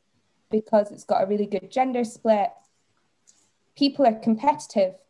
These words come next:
but they're very friendly. It tends to attract very friendly people. I was invited along to play at a tournament, I think a month after I joined. And the only reason I didn't go to two more was I was busy the next day. Um,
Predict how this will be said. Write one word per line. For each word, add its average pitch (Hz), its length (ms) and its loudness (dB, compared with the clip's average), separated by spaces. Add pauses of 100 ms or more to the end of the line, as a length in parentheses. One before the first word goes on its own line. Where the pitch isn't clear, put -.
(140)
but 208 120 2
they're 208 140 0
very 214 500 0
friendly. 180 600 -4
It 214 160 -8
tends 220 320 -2
to 214 120 -4
attract 185 500 -6 (120)
very 185 300 0
friendly 190 280 -6
people. 185 680 -4
I 196 120 2
was 208 140 -4
invited 214 440 -2
along 202 300 -4
to 208 80 -16
play 196 300 -2
at - 120 -4
a - 20 -12
tournament, 196 680 -2 (960)
I - 40 -20 (100)
think 208 240 -4
a - 40 -6
month 202 380 0 (280)
after 247 340 -4
I 254 120 0
joined. 262 600 0 (200)
And 208 160 2
the 214 80 4
only 247 140 -2
reason 233 240 0
I 214 80 2
didn't 220 220 0
go 220 120 2
to 214 140 -6
two 220 280 -2
more 202 320 0
was 208 180 -2
I 185 80 2
was 185 120 -4
busy 185 340 -4
the 208 100 -2
next 214 320 -6
day. 208 300 0 (640)
Um, 185 840 2